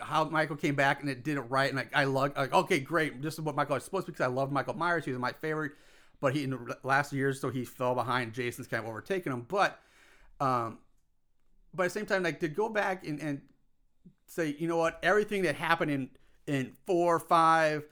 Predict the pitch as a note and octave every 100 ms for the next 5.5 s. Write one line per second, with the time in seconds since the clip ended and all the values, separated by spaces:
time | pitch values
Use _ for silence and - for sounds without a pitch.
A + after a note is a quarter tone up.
0 | _ _ _ _ _ _ _ - E3+ D#3
1 | - F3+ D#3 D#3 D3+ C3+ C3+ D#3 D#3 D3
2 | - D3+ B2+ - - B2+ D#3 D#3 D#3 D3
3 | C#3 D3+ F3+ F3+ E3+ C#3+ D#3 D#3+ D3 B2
4 | A#2+ A#2 - _ _ D3+ A#2 E3+ F3 D#3
5 | C#3+ C3+ C3 C3+